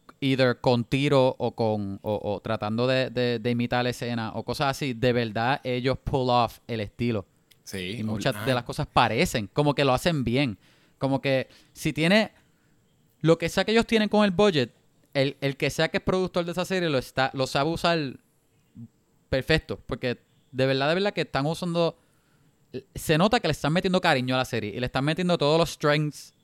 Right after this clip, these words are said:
Speaker 2: Ujú.
Speaker 1: en donde tienen que meterlo. Las peleas son súper engaging, todos los personajes nuevos que son niños,
Speaker 2: Ujú.
Speaker 1: o sea, niños, no niños, este, ado-, este, teenagers,
Speaker 2: Sí.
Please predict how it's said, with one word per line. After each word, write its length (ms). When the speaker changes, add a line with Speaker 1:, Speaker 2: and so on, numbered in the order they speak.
Speaker 2:
Ujú. 140
Speaker 1:
en 80
donde 200
tienen 260
que 120
meterlo. 480
Las 160
peleas 340
son 160
súper 260
engaging, 580
todos 180
los 100
personajes 420
nuevos 280
que 100
son 220
niños, 320
Speaker 2:
Ujú. 160
Speaker 1:
o 80
sea, 160
niños, 300
no 140
niños, 200
este, 160
ado-, 160
este, 280
teenagers, 480
Speaker 2:
Sí. 120